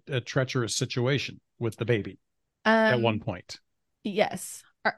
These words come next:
Speaker 2: um, so one, at one point I was left by myself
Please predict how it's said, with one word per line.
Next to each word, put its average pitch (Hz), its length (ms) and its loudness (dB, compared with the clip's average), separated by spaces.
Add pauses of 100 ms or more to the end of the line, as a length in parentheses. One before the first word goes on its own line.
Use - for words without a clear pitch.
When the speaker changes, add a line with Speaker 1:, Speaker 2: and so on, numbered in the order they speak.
(120)
Speaker 2:
um, 208 340 4
so 208 720 2 (800)
one, 208 400 0 (100)
at 196 200 4
one 214 240 2
point 196 240 0
I 190 60 2
was 202 140 0 (120)
left 196 240 4
by 196 120 8
myself 185 500 2